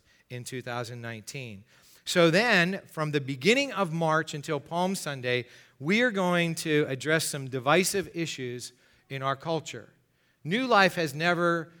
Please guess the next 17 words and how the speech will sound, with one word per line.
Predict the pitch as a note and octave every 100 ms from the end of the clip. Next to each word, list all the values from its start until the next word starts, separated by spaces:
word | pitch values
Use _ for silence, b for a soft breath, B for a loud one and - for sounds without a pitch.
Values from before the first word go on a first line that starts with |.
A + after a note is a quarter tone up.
| b - - -
uh, | C#3 C3+ B2+ B2 A#2+ - - _ _ _ _ _ _ _
veered | A#2+ D3 E3
away | D3 C3 D3
from | D3+ C#3 A#2+ A#2+ B2+
talking | - C#3+ C#3 C#3+
about | B2+ B2
the | C#3
difficult | B2+ B2 B2 B2+ B2 -
things | E3+ B2 G#2+ -
in | C3 B2
life. | C#3+ C#3+ G#2+ -
We | C#3+
believe | C#3+ C#3+ D3 D3 C#3+ - -
that | C#3+ C3 B2+ - B2
God | C3 C#3
has | C#3+ D3 C#3+
an, | C3+